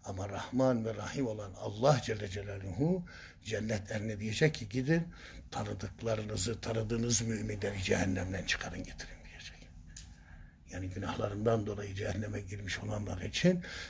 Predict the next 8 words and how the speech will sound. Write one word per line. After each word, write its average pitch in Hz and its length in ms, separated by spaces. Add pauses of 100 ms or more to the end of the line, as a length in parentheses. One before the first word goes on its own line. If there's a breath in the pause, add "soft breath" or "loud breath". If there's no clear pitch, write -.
(140 loud breath)
"Gidin 143 280
herkes 131 400
gitsin 135 440
tanıdığını 131 560
cennetten 123 540
çıkarıp 120 400
getirsin," - 440
diyecek. - 500